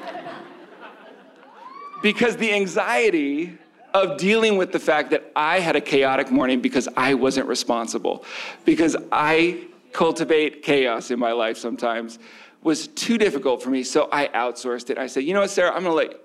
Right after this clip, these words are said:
I'm gonna blame that on you. I'm gonna let you own that." And fear drives a little tiny wedge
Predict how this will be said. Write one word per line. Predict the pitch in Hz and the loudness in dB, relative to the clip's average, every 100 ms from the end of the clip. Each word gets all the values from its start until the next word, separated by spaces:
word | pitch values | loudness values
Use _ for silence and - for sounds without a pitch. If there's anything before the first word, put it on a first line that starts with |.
| - | -4
I'm | 180 | 0
gonna | |
blame | 151 143 | 2 2
that | 131 120 | 2 0
on | 139 | 0
you. | 175 | -2
I'm | - | -2
gonna | 143 | -2
let | 127 | -4
you | 139 185 | -2 0
own | 196 190 | 2 2
that." | 190 190 185 - - - - - - _ _ 196 208 247 320 349 - - - - - | 2 0 -4 -18 -20 -20 -20 -20 -20 _ _ _ -20 -20 -20 -20 -20 -20 -20 -6 0
And | 151 143 | 0 2
fear | 190 190 190 185 190 - - _ _ _ _ _ | 2 4 4 2 -2 -10 -20 _ _ _ _ _
drives | - 151 139 | -2 2 2
a | |
little | 135 180 185 | 4 4 2
tiny | 185 151 143 | 0 0 0
wedge | 135 117 113 - - | 2 0 -4 -8 -14